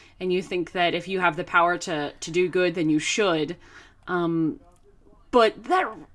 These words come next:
it really felt like it should have been Steve having that conversation with him.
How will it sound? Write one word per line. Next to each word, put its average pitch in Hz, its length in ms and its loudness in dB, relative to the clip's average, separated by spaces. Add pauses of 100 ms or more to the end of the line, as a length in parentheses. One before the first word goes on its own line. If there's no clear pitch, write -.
it 370 60 0
really 381 300 4
felt 359 160 2
like 339 120 2
it 277 120 4
should - 160 -2
have 302 100 2
been 269 140 4
Steve 294 520 4
having 175 360 0
that 143 180 -4
conversation 151 760 -4
with 151 200 -6
him. 147 340 -8